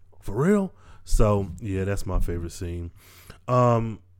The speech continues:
so I don't know what the fuck going on with the F B I agent. Now Archie has an internship working with Hiram Lodge. Uh, it's just a bunch of foolishness. So, um, also Chuck. Chuck is also my favorite. So Chuck, Josephine, the Pussycats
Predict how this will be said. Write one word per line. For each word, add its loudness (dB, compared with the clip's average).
so 0
I 2
don't 2
know 0
what 0
the -10
fuck -4
going -2
on -2
with -4
the -6
F -12
B -4
I -2
agent. -6
Now -4
Archie -6
has -10
an -18
internship -8
working -4
with -2
Hiram -2
Lodge. -2
Uh, -6
it's -6
just -8
a -8
bunch -4
of -8
foolishness. -6
So, -6
um, -4
also -2
Chuck. 2
Chuck -2
is -4
also -4
my -8
favorite. -10
So -12
Chuck, -2
Josephine, -2
the -2
Pussycats 4